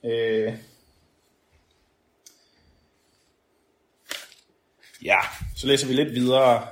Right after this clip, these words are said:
i, øh, i kapitlet her. Øh, ja, Jonas gik uden for by-, ud af byen og slog sig ned øst for den. Han lavede sig en hytte og satte sig der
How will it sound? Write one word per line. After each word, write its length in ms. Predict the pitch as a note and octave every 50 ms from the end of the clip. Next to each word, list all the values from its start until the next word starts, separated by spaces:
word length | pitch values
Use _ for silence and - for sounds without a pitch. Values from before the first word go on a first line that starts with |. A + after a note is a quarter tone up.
| - - -
i, 240 | - G#2 G#2 G#2 G2+
øh, 400 | G2+ G2 G2 G2+ F#2+ G2 G2+ G2+ G2+ - - -
i 40 |
kapitlet 500 | - - A#2+ A2 - A#2+ A#2 - F#2+ G2
her. 220 | G2+ A2 F#2+ F#2 - - - - _ _ _ _ _ _ _ - - - _ _ _ _ _ _ _ _ _ _ _ - - - - - - - - _ _ _ _ _ _ _ _ _ - - - _ _ _ _ _ _ _ _ _ _ _ _ _ _ _ _ _ _ _ _ - - - - _ _ _ _ _ _ -
Øh, 540 | B2 A#2+ A#2 A2+ A2+ A2+ A2+ A2+ A2+ A2+ -
ja, 200 | G2 F#2+ F#2+ B2+
Jonas 280 | C#3+ D3+ E3 E3+ E3
gik 140 | - C3 B2 A#2 C#3+
uden 220 | C#3 C#3 C#3+ C#3+
for 80 | C#3+ -
by-, 200 | - E3 D#3+ -
ud 120 | F3 F3
af 120 | C#3 - -
byen 240 | F#3 F3+ C3+ A2+
og 80 | - -
slog 120 | - -
sig 120 | - - A2+
ned 220 | A2+ B2 A#2 - - - -
øst 260 | A#2+ - - - -
for 120 | - -
den. 160 | - - - - - - _ _ _ _ _ _ _ _ _ _
Han 180 | - B2 B2+
lavede 280 | C#3 C#3 C#3+ D3+ E3+ F3
sig 120 | - C3+
en 160 | A2+ A2+ A2+ A2
hytte 280 | B2 C#3 C#3 D#3+ D#3 - - _ _ _ _ _
og 100 | - -
satte 220 | - - C3+ C3 C3
sig 160 | - G#2 -
der 220 | A#2+ A#2+ G#2+ F#2+